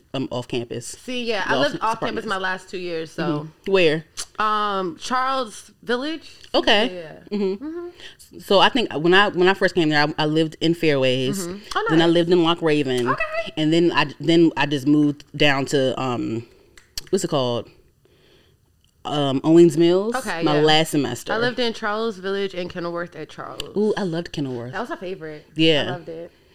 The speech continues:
Speaker 2: I
Speaker 1: Yeah.
Speaker 2: convinced my
Speaker 1: And they
Speaker 2: parents,
Speaker 1: had
Speaker 2: like, it's
Speaker 1: party.
Speaker 2: cheaper for me to just live off campus.
Speaker 1: It
Speaker 2: Like,
Speaker 1: really is.
Speaker 2: yeah.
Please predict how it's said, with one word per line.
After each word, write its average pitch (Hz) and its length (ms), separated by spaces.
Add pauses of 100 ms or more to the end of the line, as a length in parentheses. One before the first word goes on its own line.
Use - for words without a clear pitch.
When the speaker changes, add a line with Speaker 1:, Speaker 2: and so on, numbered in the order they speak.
(160)
Speaker 2:
I 151 80
Speaker 1:
Yeah. 156 100
Speaker 2:
convinced 226 240
my 226 120
Speaker 1:
And 214 60
they 220 60
Speaker 2:
parents, 180 300
Speaker 1:
had 190 60
Speaker 2:
like, 151 160
it's 269 100
Speaker 1:
party. 143 160
Speaker 2:
cheaper 330 160
for 262 100
me 247 140
to 233 100
just 208 160
live 196 180
off 175 160
campus. - 460
Speaker 1:
It 185 60
Speaker 2:
Like, 196 80
Speaker 1:
really 175 240
is. 143 260
Speaker 2:
yeah. 160 300